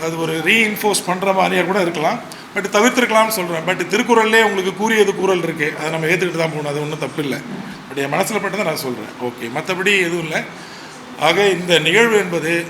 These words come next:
ஒரு புத்தக வெளியீட்டு விழாவ-, விழாவாக குறுக்கீடு இல்லாமல், அதை குறுக்கி விடாமல் ஒரு பண்பாட்டு, இலக்கிய பண்பாட்டு நிகழ்வாக அமைஞ்சிருக்கு.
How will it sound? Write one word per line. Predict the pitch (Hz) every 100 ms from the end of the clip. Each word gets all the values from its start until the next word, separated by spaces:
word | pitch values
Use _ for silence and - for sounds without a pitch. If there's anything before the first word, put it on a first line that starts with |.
| -
ஒரு | 156 165
புத்தக | 160 196 - 247 240
வெளியீட்டு | 214 208 214 208 214
விழாவ-, | 185 180 170 175 196 - -
விழாவாக | 170 185 180 175 175 226 -
குறுக்கீடு | 214 247 - 233 220
இல்லாமல், | 170 160 143 147 240 - - -
அதை | 143 151
குறுக்கி | 202 240 233
விடாமல் | 196 175 151 175 240 - - - - -
ஒரு | 156
பண்பாட்டு, | 156 165 196 214 208 208 175
இலக்கிய | 190 214 214
பண்பாட்டு | 175 170 180 - 175
நிகழ்வாக | 156 165 156 147 156 214 - - 135
அமைஞ்சிருக்கு. | 160 160 151 143